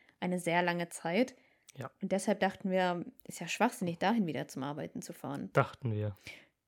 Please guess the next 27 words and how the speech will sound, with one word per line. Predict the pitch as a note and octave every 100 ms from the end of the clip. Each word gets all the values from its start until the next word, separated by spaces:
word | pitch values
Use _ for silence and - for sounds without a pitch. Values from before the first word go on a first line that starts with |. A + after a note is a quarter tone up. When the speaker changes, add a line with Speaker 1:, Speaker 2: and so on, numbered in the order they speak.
| _ -
Speaker 1:
Dachten | A#4 E4+ - - F3 D3
wir. | C#3+ C3+ C3+ E3 _
Speaker 2:
Da | - A#2
ist | A2
das | C3 -
Stichpunkt. | B2 - - A2+ G#2+ - _ _ - E3
Speaker 1:
Ja. | A3 F#3 E3+
Speaker 2:
Das | C3+ A#2
Stichpunkt, | - B2+ - - A2+ G2+
Speaker 1:
Das | -
Speaker 2:
ja. | A2+
Speaker 1:
ist | G#3
das, | G3+ -
das | G3+ G#3 -
Stichpunkt. | - G#3 - G#3 - - - -
Speaker 2:
Alles | A2 -
klar. | B2 B2+ - _
Speaker 1:
Ähm, | A3+ A3 G#3+ G#3+ G#3+ G#3 -
ja, | G#3+ F3 -
wir | A3
haben | A#3+ A#3+
nämlich | A#3 A3+ A3+ - - _ _ -
uns | G#3+ A3
jetzt | G#3
ein | G3+
bisschen | G3+ - F#3+
informiert. | G3+ G3+ G3+ A#3+ C4+ C#4+